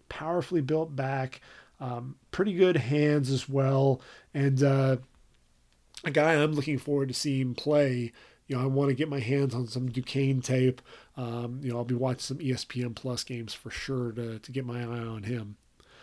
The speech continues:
Now, at the wide receiver position, we've got some pretty good receivers. I actually got to watch, uh, Elijah Bell for N C, uh, N C, uh, I'm sorry, North Carolina A and T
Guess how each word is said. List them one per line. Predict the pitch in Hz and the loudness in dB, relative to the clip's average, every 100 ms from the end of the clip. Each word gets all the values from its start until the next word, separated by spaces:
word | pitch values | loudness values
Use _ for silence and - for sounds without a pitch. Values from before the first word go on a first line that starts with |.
| - - - - | -20 -20 -20 -4
Now, | 147 | -2
at | 147 | 2
the | |
wide | 151 208 | 4 4
receiver | 165 208 190 | 4 6 8
position, | 170 165 170 175 | 8 8 8 6
we've | 147 | 4
got | 220 240 | 4 2
some | 175 | -2
pretty | 131 - 226 165 | 2 2 2 6
good | 170 | 6
receivers. | 151 - 147 139 139 | 6 4 6 6 6
I | 170 196 | 4 -2
actually | 220 - 180 | -2 0 2
got | 165 | 2
to | 143 | 0
watch, | 135 143 143 135 - | 2 4 4 2 0
uh, | 147 143 | 0 2
Elijah | 143 147 165 143 | 4 6 6 4
Bell | 139 113 135 135 | 4 2 2 2
for | - 147 | 0 0
N | 135 | 2
C, | 127 151 139 135 - | 2 2 2 2 -2
uh, | 131 127 | -4 -2
N | 151 | -2
C, | 131 151 139 147 - | -2 0 0 -2 -6
uh, | 135 131 - - - _ 170 | -6 -6 -12 -20 -20 _ -8
I'm | |
sorry, | - 131 117 - - - | -4 -4 -4 -10 -20 2
North | 170 - | 4 4
Carolina | 156 147 147 160 | 4 4 4 4
A | 156 147 | 4 4
and | 135 | 4
T | 123 165 156 135 | 2 2 4 2